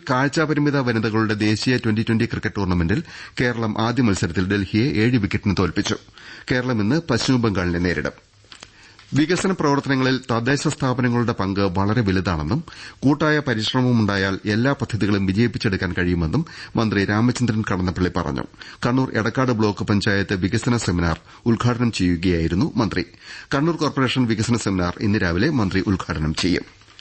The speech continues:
കോഴിക്കോട് കോരപ്പുഴയിലെ ഡ്രഡ്ജിംഗ് പ്രവൃത്തികൾ പുനരാരംഭിക്കാൻ മന്ത്രി എ കെ ശശീന്ദ്രൻ നിർദ്ദേശം നൽകി. ഡ്രഡ്ജ് ചെയ്ത മണൽ എം എസ് ടി സി വഴി ഓൺലൈനായി ലേലം ചെയ്യും.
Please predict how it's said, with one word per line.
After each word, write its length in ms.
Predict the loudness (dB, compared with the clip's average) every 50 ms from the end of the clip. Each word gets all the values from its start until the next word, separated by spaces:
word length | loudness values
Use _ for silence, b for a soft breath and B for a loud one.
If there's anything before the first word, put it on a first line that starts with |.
| B B B B B B B B
കോഴിക്കോട് 440 | 0 0 2 2 2 0 0 0 0
കോരപ്പുഴയിലെ 680 | 2 2 2 2 0 0 0 0 0 2 2 2 2 0 0 -4 -10 -16 -16 -10 -4
ഡ്രഡ്ജിംഗ് 460 | 0 0 0 0 0 0 -2 -2 0
പ്രവൃത്തികൾ 380 | 0 0 0 0 0 0 -2 -2
പുനരാരംഭിക്കാൻ 800 | -2 -2 -2 0 0 2 0 0 0 0 -2 0 0 0 0 0
മന്ത്രി 280 | 0 0 0 2 2 2
എ 120 | 2 2
കെ 140 | 2 0 -2
ശശീന്ദ്രൻ 520 | -2 -2 -2 0 0 0 2 2 0 0 -2 B B B B B
നിർദ്ദേശം 480 | 0 0 2 2 0 -2 -2 -2 -2 -2
നൽകി. 260 | -2 -2 -2 -4 -4 -6 B B B B B B B B -6
ഡ്രഡ്ജ് 320 | -2 0 0 0 0 -2 -2
ചെയ്ത 200 | 0 0 0 0
മണൽ 340 | 0 2 2 2 0 0 -2 B B B B B B
എം 200 | -2 0 0 0
എസ് 160 | 0 0 0
ടി 80 | 0 0
സി 140 | 2 2 2
വഴി 400 | 0 2 0 0 0 -2 -2 -4 -6 _ -2
ഓൺലൈനായി 600 | -2 0 0 0 -2 -2 -2 0 0 0 -2 -2
ലേലം 320 | 0 0 0 2 0 0 -2
ചെയ്യും. 300 | -2 -2 -2 -2 -2